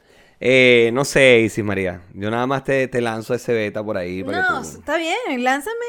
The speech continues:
Speaker 2: el beta que te dé la gana, que tú sabes que después yo te voy a escoñetar.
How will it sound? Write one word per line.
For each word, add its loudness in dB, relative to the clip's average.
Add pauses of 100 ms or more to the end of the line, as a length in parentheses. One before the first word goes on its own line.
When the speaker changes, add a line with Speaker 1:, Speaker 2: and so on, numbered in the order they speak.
(160)
Speaker 2:
el -4
beta -2
que -8
te -10
dé -2
la -2
gana, -4
que -12
tú -16
sabes -8
que -10
después -8
yo -14
te -10
voy -8
a -14
escoñetar. -2